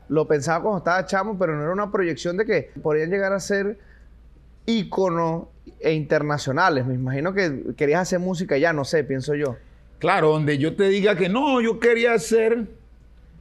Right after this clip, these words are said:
Speaker 2: ícono y vaina, no lo hubiera pegado por ningún lado. <laughs> Estoy seguro que hubiera, hubiera llegado con esa hambre, "Quiero ser ícono, quiero ser ícono", que a la primera oferta,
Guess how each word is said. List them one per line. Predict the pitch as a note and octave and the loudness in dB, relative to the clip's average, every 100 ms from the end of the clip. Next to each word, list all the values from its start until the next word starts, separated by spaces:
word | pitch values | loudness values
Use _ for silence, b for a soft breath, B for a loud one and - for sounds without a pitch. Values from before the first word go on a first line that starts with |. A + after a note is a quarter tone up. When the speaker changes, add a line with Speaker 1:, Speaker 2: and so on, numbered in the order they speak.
| - - - - - - | -20 -20 -20 -20 -20 -6
Speaker 2:
ícono | A3 B3+ G3+ G#3 G#3+ G#3 G#3+ G#3+ G#3 | 0 0 2 2 4 2 0 0 0
y | F#3+ | 2
vaina, | F3 G#3+ G3+ E3+ - | 4 4 4 0 -2
no | D3 D#3 E3 | -4 -2 0
lo | E3+ | 2
hubiera | F3+ F#3 F#3 | 2 2 4
pegado | F#3 E3 E3+ D#3+ | 4 4 2 2
por | F#3 | 0
ningún | F3 E3+ F3+ | 0 0 0
lado. | F3 | 4
<laughs> | C5+ C#5 G5+ - - - C#5 C5+ - A4 - G#4+ - - - | 6 6 6 6 4 2 0 0 0 -2 0 -2 -2 -2 -2
Estoy | - F3 | 0 2
seguro | G3+ G3+ A3 A3+ | 4 6 8 8
que | G#3+ | 6
hubiera, | G3 F#3+ G#3 A3 G#3+ B B | 4 4 4 2 -2 B B
hubiera | - F3 G#3 A#3 | 0 6 6 6
llegado | A3 G3+ G#3+ A3 | 6 6 6 4
con | F#3 F#3 | 2 0
esa | F#3 G#3+ | 0 0
hambre, | G#3+ G#3+ G3+ F3 B | 2 2 2 0 B
"Quiero | - F3 F#3 | -2 0 2
ser | F3 F#3+ | 2 0
ícono, | E3+ D#3+ D#3 | 0 -4 -2
quiero | F#3 G3 | 0 0
ser | F#3+ G3 | 0 0
ícono", | F#3 F#3+ | -2 -2
que | F#3+ | 0
a | F3 | 2
la | E3+ | 2
primera | E3+ F3+ G#3+ | 0 2 0
oferta, | F#3+ A3+ - B3 | 0 0 0 -2